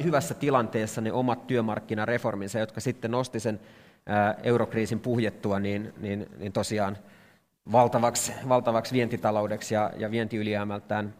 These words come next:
hyvin merkittäväksi taloudeksi, joten se, että minkä, minkä tyyppisen esimerkiksi finanssipoliittisen virityksen,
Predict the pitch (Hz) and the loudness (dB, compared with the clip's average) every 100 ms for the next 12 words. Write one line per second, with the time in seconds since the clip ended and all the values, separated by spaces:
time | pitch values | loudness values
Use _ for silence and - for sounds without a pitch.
0 | - _ - _ - 143 123 117 117 127 | -20 _ -20 _ 2 6 8 8 6 4
1 | 113 104 - 113 104 101 101 117 110 104 | -2 -2 2 2 2 0 -2 -2 -2 2
2 | 120 104 117 123 135 117 127 127 - 123 | 2 2 0 -2 -2 0 0 0 2 0
3 | 120 120 110 120 - 135 127 - - 127 | 0 -4 -2 -4 -2 0 0 -2 -4 -4
4 | 127 - 131 135 131 127 - 127 | -4 -6 -4 -4 -4 -6 -2 -4